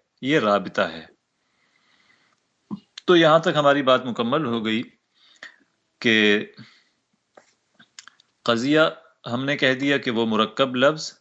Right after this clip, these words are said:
جس کے کہنے والے کو سچا یا جھوٹا کہہ سکیں۔ یعنی ایک جملہ کہہ لے، مختصر سا جملہ، مرکب لفظ، ظاہری بات ہے، دو تین لفظوں کا جب مرکب ہو جائے گا تو وہ جملہ بن جائے گا۔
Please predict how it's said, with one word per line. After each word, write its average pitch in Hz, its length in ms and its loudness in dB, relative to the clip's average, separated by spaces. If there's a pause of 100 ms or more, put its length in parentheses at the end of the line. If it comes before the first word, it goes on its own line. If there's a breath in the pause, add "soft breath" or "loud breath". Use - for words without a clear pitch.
(140)
جس 113 200 -4
کے 123 120 -2
کہنے 104 300 -2
والے 104 320 0
کو 147 160 -4
سچا 123 380 -2
یا 113 160 0
جھوٹا 101 420 -2
کہہ 104 240 -6
سکیں۔ 117 420 -6 (880)
یعنی 160 380 -2
ایک 160 200 0
جملہ 139 240 2 (120)
کہہ 110 80 -6
لے، 98 180 -4
مختصر 110 420 -6
سا 117 140 -6
جملہ، 104 320 -2
مرکب 131 440 0
لفظ، 131 320 0 (140)
ظاہری 131 260 -2
بات 117 240 -4
ہے، 120 60 -6 (500 soft breath)
دو 120 180 -2
تین 127 380 -2
لفظوں 117 380 -2
کا 120 120 -2
جب 110 160 -2
مرکب 113 420 -2
ہو 113 120 0
جائے 123 220 0
گا 104 80 -2
تو 107 140 -8
وہ 107 80 -4
جملہ 143 280 0
بن 127 240 -2
جائے 110 240 -4
گا۔ 107 100 -16